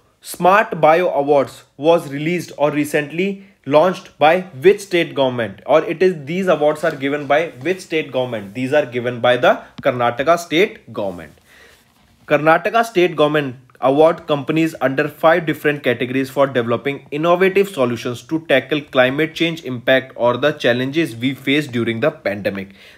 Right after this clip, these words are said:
The award is named as Smart Bio Award. So you should know these Smart Bio Awards are given for developing innovative solutions to tackle climate change as well as the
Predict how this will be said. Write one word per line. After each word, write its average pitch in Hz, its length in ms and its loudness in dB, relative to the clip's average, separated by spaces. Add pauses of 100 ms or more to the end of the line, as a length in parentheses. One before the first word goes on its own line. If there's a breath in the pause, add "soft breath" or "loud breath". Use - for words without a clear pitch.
The 156 180 4
award 165 340 2
is 170 140 -2
named 143 280 0
as 175 220 2
Smart 135 500 0
Bio 135 440 2 (200)
Award. 123 380 4 (840)
So - 160 -8
you 123 160 -2
should 151 220 -4
know 160 260 0 (220 loud breath)
these 156 260 -2
Smart 147 320 2
Bio 139 200 4
Awards 143 280 4
are 151 140 2
given 135 320 -4
for 185 320 4 (320 loud breath)
developing 139 600 0
innovative 202 560 2
solutions 139 540 0
to 147 220 -8
tackle 135 320 0
climate 123 500 -2
change 185 340 -2 (220 loud breath)
as 160 280 2
well 175 180 4
as 240 200 4 (460 soft breath)
the 175 400 4